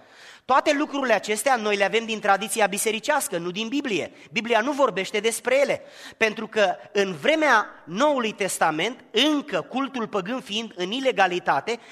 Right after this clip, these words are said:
toate aceste lucruri fiind interzise, nu erau oficiale, nu erau publice, erau ascunse, erau secrete. De aceea, astăzi, bisericii din secolul douăzeci și unu îi revine dificila sarcină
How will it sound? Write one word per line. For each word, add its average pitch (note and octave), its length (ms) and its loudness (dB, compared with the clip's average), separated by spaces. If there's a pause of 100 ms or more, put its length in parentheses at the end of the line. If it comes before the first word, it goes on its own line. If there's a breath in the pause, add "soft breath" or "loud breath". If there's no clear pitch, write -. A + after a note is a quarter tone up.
(140 loud breath)
toate B3+ 220 2
aceste B3 320 0
lucruri B3 280 -4
fiind A#3+ 360 -4
interzise, F#3+ 800 -4 (260 loud breath)
nu B3+ 220 -2
erau D4 240 6
oficiale, B3+ 600 2
nu A3+ 140 -4
erau C4+ 200 4
publice, B3+ 540 -6 (180 loud breath)
erau G#3 260 6
ascunse, A3 600 0
erau F#3 200 4
secrete. A3+ 720 -2 (360 loud breath)
De A3+ 100 4 (120)
aceea, C#4 300 2
astăzi, F#3+ 640 0 (180 loud breath)
bisericii B3+ 460 -4
din A3 120 -4
secolul A3 440 -2
douăzeci G3 340 -2
și F#3 100 -8
unu D#3+ 280 -6 (380 loud breath)
îi A3 220 0
revine C#4+ 300 2
dificila A#3+ 640 -2
sarcină D#3+ 800 -2